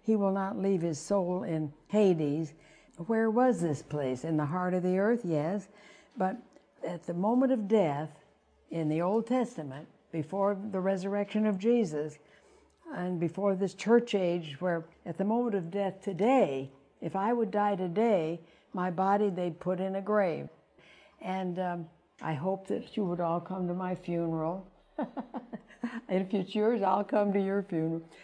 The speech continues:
But that's what happens in hell. Before the resurrection, th-, there was a place in the heart of the earth where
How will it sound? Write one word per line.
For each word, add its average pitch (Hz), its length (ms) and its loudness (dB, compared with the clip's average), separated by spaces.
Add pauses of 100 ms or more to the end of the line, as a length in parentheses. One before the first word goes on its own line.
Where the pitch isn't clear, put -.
(680)
But 190 260 -6 (420)
that's 220 280 -6
what 220 120 0
happens 196 440 -2
in 160 140 0
hell. 165 440 0 (400)
Before 208 420 0
the 196 100 -4
resurrection, 175 880 -2 (440)
th-, 226 220 -10 (180)
there 180 120 -2
was 170 180 -4
a 180 60 -4
place 226 400 -2
in 180 120 -4
the 160 80 -2
heart 202 300 -2
of 208 80 -2
the 208 160 2
earth 165 280 -2 (560)
where 170 380 -2